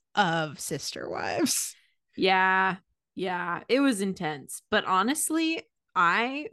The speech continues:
Speaker 2: found myself feeling a lot more, like,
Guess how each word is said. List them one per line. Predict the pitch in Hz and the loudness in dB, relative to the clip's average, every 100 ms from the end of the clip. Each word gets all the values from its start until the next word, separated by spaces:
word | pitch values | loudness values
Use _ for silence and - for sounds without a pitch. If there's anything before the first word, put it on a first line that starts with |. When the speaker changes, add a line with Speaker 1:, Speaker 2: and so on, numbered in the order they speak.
| - | -4
Speaker 2:
found | 220 196 190 | 0 0 0
myself | 185 190 - 165 156 156 - - _ _ _ _ _ _ _ - - | -4 -4 -4 -2 -2 -6 -14 -20 _ _ _ _ _ _ _ -18 -8
feeling | 185 175 160 156 | -6 -4 -4 -6
a | 139 | -4
lot | 147 151 - | 0 0 0
more, | 160 156 151 151 170 | -4 -2 -4 -4 -6
like, | 151 139 - | -6 -8 -10